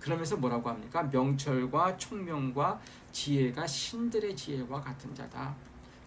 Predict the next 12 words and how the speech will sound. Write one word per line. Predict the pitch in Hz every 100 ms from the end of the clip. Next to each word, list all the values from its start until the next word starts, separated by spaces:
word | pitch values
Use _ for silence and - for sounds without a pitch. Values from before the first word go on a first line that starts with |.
| -
그 | 127
다음에 | 123 139 170 - - - - -
붙인 | 143 139 180 170
느부갓네살이, | 127 131 147 147 143 135 127 110 107 131 143 117 - - - - 113
아, | 107 107 139
이런 | 143 143
어떤 | 135 139 123
모든 | 127 156 170 175 190
지혜자들의 | - 160 151 135 131 127 143
어른으로 | 156 139 147 170 156 127
삼은 | - 107 -
사람이다. | - - - -